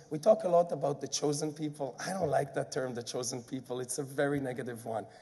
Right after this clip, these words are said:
I like the burdened people. We are burdened in setting an example, burdened to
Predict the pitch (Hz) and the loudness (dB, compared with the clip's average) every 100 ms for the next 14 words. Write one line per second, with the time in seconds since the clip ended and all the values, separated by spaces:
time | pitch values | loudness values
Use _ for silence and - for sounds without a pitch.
0 | - 190 156 139 139 165 117 104 - 90 | 0 2 2 0 0 0 0 -4 -8 -16
1 | - - - - - - - - 208 226 | -14 -18 -18 -20 -20 -20 -12 0 6 8
2 | 175 139 175 214 220 160 98 98 - - | 8 4 6 6 6 4 -2 -4 -10 -14
3 | - 151 143 196 190 190 180 160 165 175 | -4 -2 2 4 2 0 -2 2 2 2
4 | - 113 - - - 208 226 233 220 - | -2 -6 -6 -10 6 8 8 8 4 2